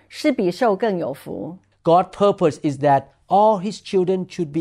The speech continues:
Speaker 2: able to enjoy the greater blessing.
Speaker 1: 上帝的目的是要让他的所有的孩子都能享受更大的祝福。
Speaker 2: What is the greater blessing? Ability to give.
Speaker 1: 什么是更大的祝福？就是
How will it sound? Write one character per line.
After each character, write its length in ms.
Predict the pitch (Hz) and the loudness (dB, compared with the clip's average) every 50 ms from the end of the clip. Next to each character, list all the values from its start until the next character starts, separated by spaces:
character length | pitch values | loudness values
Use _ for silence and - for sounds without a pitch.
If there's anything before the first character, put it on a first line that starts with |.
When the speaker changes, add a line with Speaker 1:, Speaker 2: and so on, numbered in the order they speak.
| - 180 | -2 -2
Speaker 2:
able 220 | 175 170 170 175 170 | -2 -2 -2 -4 -4
to 140 | - 170 | -6 -8
enjoy 840 | - - 175 170 170 151 - - - 180 180 180 180 175 160 147 143 | -8 -6 -6 -6 -6 -8 -10 -6 -4 -2 -2 0 0 0 -2 -2 -4
the 160 | 123 135 131 | -4 -6 -6
greater 600 | - _ - - 160 165 165 170 - - 160 117 | -8 _ -4 -2 -2 -2 -2 -4 -8 -8 -8 -8
blessing. 420 | 95 113 123 117 - - 110 - - _ | -6 -8 -8 -8 -10 -14 -20 -20 -20 _
Speaker 1:
上 280 | - - 330 311 285 | -4 0 0 2 2
帝 100 | 269 294 | 2 2
的 100 | 254 247 | 2 2
目 160 | 240 254 269 | 2 2 2
的 140 | 247 247 262 | 2 0 0
是 140 | 240 - 277 | 0 2 2
要 120 | 247 233 | 4 4
让 240 | 233 247 233 220 220 | 4 4 2 2 0
他 200 | 214 220 220 220 | 0 0 0 0
的 120 | 208 196 190 | 0 0 -2
所 240 | 180 - 240 247 | 0 2 2 4
有 120 | 294 302 254 | 4 4 2
的 80 | 214 | 0
孩 180 | 190 190 185 196 | -2 -2 -2 -4
子 140 | 190 190 185 | -4 -4 -4
都 100 | 202 220 | -4 -2
能 180 | 214 202 196 | -2 -2 -4
享 200 | 202 - 185 160 | -4 -4 -4 -4
受 160 | 165 - 202 196 | -4 -4 -6 -4
更 200 | 196 262 247 226 | -2 -2 0 2
大 200 | 226 220 196 165 | 2 0 0 0
的 100 | 175 165 | -4 -6
祝 220 | - 208 185 156 | -4 -4 -4 -4
福。 320 | 147 - - - - - - 175 - | -6 -8 -14 -16 -16 -16 -18 -14 -4
Speaker 2:
What 220 | - 143 175 - - | 0 0 0 0 0
is 120 | 170 - | -2 -2
the 80 | - 147 | -2 -4
greater 400 | - - 180 190 190 190 190 160 | 0 0 2 2 2 2 -2 0
blessing? 540 | 135 180 185 180 - - 202 208 214 214 - - _ _ _ - | 0 0 0 0 2 2 2 2 0 -4 -12 -16 _ _ _ 0
Ability 720 | 165 160 135 113 160 151 147 147 151 151 151 156 156 147 - | 0 0 2 2 2 2 2 2 2 0 0 0 0 -4 -6
to 100 | - 135 | -8 -8
give. 320 | 107 - 139 127 113 107 - - _ _ _ _ _ | -6 -4 -6 -6 -6 -8 -14 -20 _ _ _ _ _
Speaker 1:
什 180 | - - 247 233 | -6 -2 -2 0
么 80 | 247 | 0
是 220 | 247 - 320 285 262 | 0 0 0 2 2
更 200 | - 285 262 240 | 2 0 0 2
大 140 | 254 240 | 0 0
的 100 | 196 190 | 0 0
祝 220 | 190 190 - 233 208 | -2 -4 -4 -6 -4
福？ 160 | - - 175 | -4 -6 -6
就 140 | 175 - 240 | -4 -4 -4
是 260 | 233 - 262 220 180 | -2 0 0 0 0